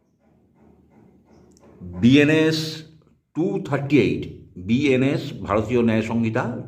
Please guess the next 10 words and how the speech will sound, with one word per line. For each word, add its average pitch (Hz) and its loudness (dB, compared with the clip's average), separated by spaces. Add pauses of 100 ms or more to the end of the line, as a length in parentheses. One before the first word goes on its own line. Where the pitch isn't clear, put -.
(300)
দুশো 113 0 (680)
আটত্রিশ - -4
নম্বর 120 2
ধারা 98 -2
অনুযায়ী 98 -2 (360)
বলা 107 4
হচ্ছে 113 0 (580)
যে 120 0
যদি 117 0 (140)
কেউ 123 4